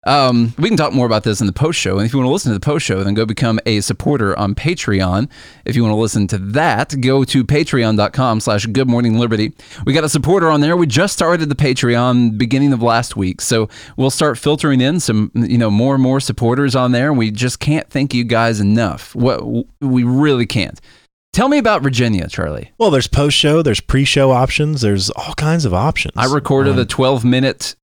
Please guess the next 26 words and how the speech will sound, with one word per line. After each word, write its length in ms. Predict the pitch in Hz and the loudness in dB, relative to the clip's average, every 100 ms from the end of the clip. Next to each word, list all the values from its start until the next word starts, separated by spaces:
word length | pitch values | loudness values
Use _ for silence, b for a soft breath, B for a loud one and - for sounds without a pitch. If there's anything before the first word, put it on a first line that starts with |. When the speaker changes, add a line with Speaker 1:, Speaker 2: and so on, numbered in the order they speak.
| 131 | -6
Speaker 1:
just 340 | 131 123 - | -4 -4 -6
free 260 | 127 131 127 | -2 0 0
thought 340 | - 127 127 123 | 0 0 0 0
video 380 | 123 131 131 104 | -2 2 2 2
blog 360 | 110 104 104 | 2 2 2
on 120 | 104 | 0
my 140 | 104 107 | 0 0
drive 320 | 113 107 107 | 0 0 0
here 220 | 113 123 | 0 0
today, 440 | 131 104 82 78 - b b b _ - | 0 -4 -4 -6 -8 b b b _ -8
and 320 | 104 110 110 | -2 0 2
that's 200 | 107 110 | 0 0
about 220 | 113 110 110 | 0 -2 0
to 40 | |
get 120 | 110 | 0
uploaded 480 | 110 104 104 104 98 | 0 0 0 0 -2
to, 240 | 113 98 92 | 0 0 0
to 160 | - | -4
Patreon 600 | 95 107 98 101 95 113 | -2 -2 -2 0 0 0
also. 480 | 107 95 - 95 143 b b | 0 -2 -2 -2 -2 b b
Speaker 2:
Yeah. 200 | 185 135 | -2 0
Speaker 1:
You 160 | 120 120 | 0 0
just 260 | 160 - | 0 -2
can't 400 | - 170 208 196 - 113 | -4 0 0 -4 -10 -4
get 260 | 156 156 - | -2 -2 -2
enough 760 | 123 110 107 190 156 - - | 2 2 4 2 0 -4 -16